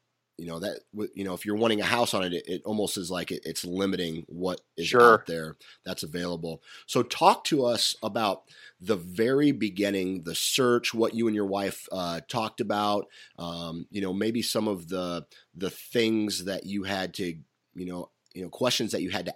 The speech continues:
Speaker 1: ask yourself before you even started looking.
Speaker 2: Yeah. So definitely you're, you're a hundred percent right. The option of buying land without a house,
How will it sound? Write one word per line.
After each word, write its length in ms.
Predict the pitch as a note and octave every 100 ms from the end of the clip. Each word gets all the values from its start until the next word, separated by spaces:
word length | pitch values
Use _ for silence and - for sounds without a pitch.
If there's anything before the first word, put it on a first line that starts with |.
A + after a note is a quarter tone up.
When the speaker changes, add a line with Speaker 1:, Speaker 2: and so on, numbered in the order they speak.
| -
Speaker 1:
ask 300 | F2 F#2 -
yourself 580 | F2+ D#2+ - F2 D#2+ -
before 640 | E2 - G2+ F2+ F2+ E2 -
you 180 | F#2 F2+
even 220 | E2 D#2
started 340 | - E2 C#2+
looking. 380 | C#2+ D#2 D2 A#1 _ _ _ _ _ _
Speaker 2:
Yeah. 320 | A#2+ C3 A#2 -
So 340 | - D3 C3 B2 A#2
definitely 460 | - C#3 - A#2 A#2
you're, 320 | A2 C#3 A2+ -
you're 100 | D3+
a 40 |
hundred 120 | D#3
percent 240 | - G#2+ E2+
right. 280 | G2+ F#2+ -
The 100 | G2
option 380 | C3 D3 -
of 200 | A#2+ G#2
buying 380 | A#2 A2+ A2 G#2
land 340 | G#2 A2 G#2+ G2+
without 260 | - G#2
a 60 | G2
house, 520 | G2+ F#2+ G2 -